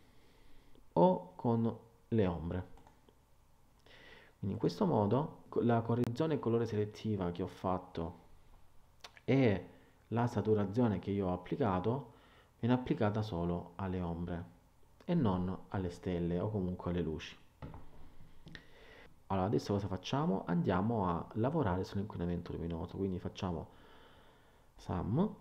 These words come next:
facciamo la clonazione di tutti i livelli sotto e poi clicchiamo su Camera Raw. In Camera Raw andiamo nella sezione maschere, gradiente lineare e,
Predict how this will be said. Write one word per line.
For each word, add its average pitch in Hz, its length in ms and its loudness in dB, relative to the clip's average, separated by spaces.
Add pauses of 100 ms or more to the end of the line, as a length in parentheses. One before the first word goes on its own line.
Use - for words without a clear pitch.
(160)
facciamo - 400 2
la 98 100 4
clonazione 101 640 2
di 90 80 -2
tutti 95 240 -6
i 95 100 -4
livelli 92 240 -2
sotto - 720 -4
e 180 100 0
poi 90 400 2
clicchiamo 85 500 -4
su 87 140 -8
Camera 82 360 -6
Raw. 78 220 -6 (1400)
In 110 140 -4
Camera 123 320 0
Raw 190 380 2 (320)
andiamo 113 480 2
nella 95 200 0
sezione 107 400 -2
maschere, 139 720 -4 (680)
gradiente 104 500 2
lineare 104 640 0 (640)
e, 113 400 2